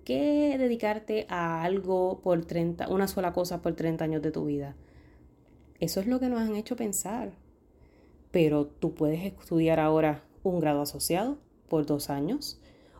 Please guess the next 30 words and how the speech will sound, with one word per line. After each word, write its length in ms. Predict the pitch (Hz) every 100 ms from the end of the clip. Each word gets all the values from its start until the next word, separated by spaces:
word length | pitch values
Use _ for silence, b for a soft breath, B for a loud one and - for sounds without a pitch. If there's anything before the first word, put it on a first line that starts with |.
| -
un 220 | 190 175
grado 300 | 165 156 143
técnico 580 | 147 143 151 185 262 -
por 160 | - 160
dos 220 | 156 143
años. 440 | 143 139 226 - - - -
Puedes 260 | - 165 165
luego 160 | 170 160
hacer 300 | 156 160 156
tu 120 | 170
bachillerato 800 | 165 160 170 151 151 - 302 294
basado 440 | 185 170 165 160 160
en 60 |
la 80 | 160
experiencia 600 | 160 - 156 156 190 202
que 100 | 180
tengas 460 | 165 170 175 175 - B B B B B -
de 200 | 151 165
lo 160 | 156 151
que 80 |
absorbiste 500 | 151 147 156 151 151
en 180 | 175 160
ese 200 | 151 151
grado 240 | 156 143 143
asociado. 640 | - - 143 170 247 247
O 140 | 226
puedes 240 | 226 233 262
empezar 420 | 254 233 220 214
por 180 | 226 202
el 140 | 190